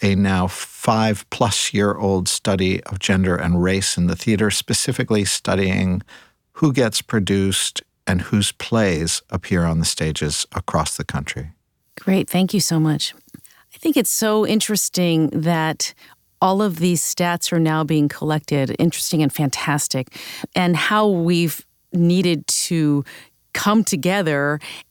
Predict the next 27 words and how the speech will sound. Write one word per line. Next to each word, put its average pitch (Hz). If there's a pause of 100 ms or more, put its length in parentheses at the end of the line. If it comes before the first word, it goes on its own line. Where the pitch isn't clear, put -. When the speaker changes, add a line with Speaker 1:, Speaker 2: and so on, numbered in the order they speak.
Speaker 2:
and 175 (240)
sort 247
of 156 (500)
prove 170 (400)
what 170
we've 180
always 165
suspected 135
to -
be 135
true, 120
that 143
there 165
is 147
not 139
parity 123
in, 156
uh, 147
who 175
is 160
being 143
produced 135
and 139
who 143
is 131
being 131
hired 131